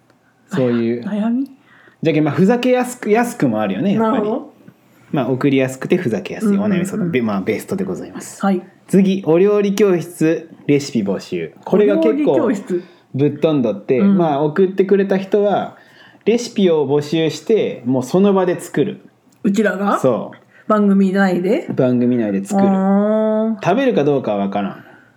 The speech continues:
Speaker 2: <laughs> 作って終わり？
Speaker 1: だってね、
Speaker 2: あ、
Speaker 1: そしたら
Speaker 2: そうか。料理番組は作るだけか。
Speaker 1: そうそう、作るだけ。まあ、食べるにしてもちょろっと食べるだけじゃん。
Speaker 2: なるほど。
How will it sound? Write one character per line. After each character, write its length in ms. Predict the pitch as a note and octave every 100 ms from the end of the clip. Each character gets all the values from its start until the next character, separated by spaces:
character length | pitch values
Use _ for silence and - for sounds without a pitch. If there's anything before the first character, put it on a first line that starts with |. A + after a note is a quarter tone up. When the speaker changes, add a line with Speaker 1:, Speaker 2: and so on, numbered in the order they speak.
| _ _ -
Speaker 2:
<laughs> 40 | - - - A4+ - -
作 120 | E4
っ 40 | G#4+
て 60 | C#4
終 40 |
わ 100 | A3
り？ 220 | G#3 - - - -
Speaker 1:
だ 280 | C3 C#3
っ 60 | C#3+
て 480 | - - G2 F#2 -
ね、 320 | B2+ B2+ G#2+ -
Speaker 2:
あ、 40 |
Speaker 1:
そ 100 | C3
し 40 |
た 100 | C#4+
ら 40 | A#3+
Speaker 2:
そ 140 | A3+
う 20 |
か。 120 | - -
料 160 | D4
理 100 | F#4+
番 240 | G4+ G#4+ G4
組 520 | D4 B3+ A3 G#3 F#3+
は 220 | F#3 F3+
作 220 | F3 C#4
る 80 | A#3+
だ 120 | F#3+
け 180 | F3+ G3
か。 160 | F3+ -
Speaker 1:
そ 160 | C#3
う 40 | A2
そ 180 | A#2+ G#2+
う、 80 | G2
作 240 | - B2+
る 80 | A2
だ 140 | G2
け。 140 | G2 C#3+
ま 180 | D3 C3+
あ、 20 |
食 140 | D#3
べ 120 | F#3 A3+
る 100 | F3+
に 100 | C#3+
し 60 |
て 100 | D#3+
も 120 | D#3 C3
ち 80 |
ょ 40 | B2+
ろ 100 | C3
っ 40 |
と 80 | A#2+
食 140 | G2+
べ 100 | A2
る 80 | G2
だ 100 | F2+
け 120 | G2
じ 60 | -
ゃ 20 |
ん。 40 | G3+
Speaker 2:
な 80 |
る 100 | F#3
ほ 100 | F#3
ど。 220 | F3+ F3+